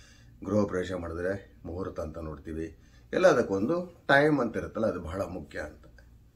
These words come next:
ಈ ಐದು ಗ್ರಹಕ್ಕೂನು, ಆ, ಮಕರದಲ್ಲಿ ಸೇರೋದಕ್ಕೂನು ಮತ್ತೆ ಮುಹೂರ್ತಕ್ಕೆ ಏನ್ ಸಂಬಂಧ ಅಂತ ನೀವು ಅನ್ಕೊಳ್ತಾ ಇರ್ಬೋದು. ಅದೇ ಇವತ್ತಿನ ಸಂಚಿಕೆದು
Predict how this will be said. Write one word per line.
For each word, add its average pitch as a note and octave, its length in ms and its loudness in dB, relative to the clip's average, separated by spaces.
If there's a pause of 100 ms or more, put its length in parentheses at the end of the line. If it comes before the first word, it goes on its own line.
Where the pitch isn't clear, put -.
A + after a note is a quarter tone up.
(680)
ಈ D3+ 40 4
ಐದು G3 360 10
ಗ್ರಹಕ್ಕೂನು, F#3+ 960 8 (320)
ಆ, - 160 0
ಮಕರದಲ್ಲಿ C#3 520 4
ಸೇರೋದಕ್ಕೂನು A#2+ 720 2
ಮತ್ತೆ A2 380 2
ಮುಹೂರ್ತಕ್ಕೆ G2 680 -4
ಏನ್ A2+ 200 2
ಸಂಬಂಧ G#2 400 2
ಅಂತ F#2 200 -6 (800)
ನೀವು A2 160 6
ಅನ್ಕೊಳ್ತಾ G#2+ 380 4
ಇರ್ಬೋದು. D#2 500 -8 (720)
ಅದೇ D3 240 10
ಇವತ್ತಿನ C#3+ 360 8
ಸಂಚಿಕೆದು G2+ 840 0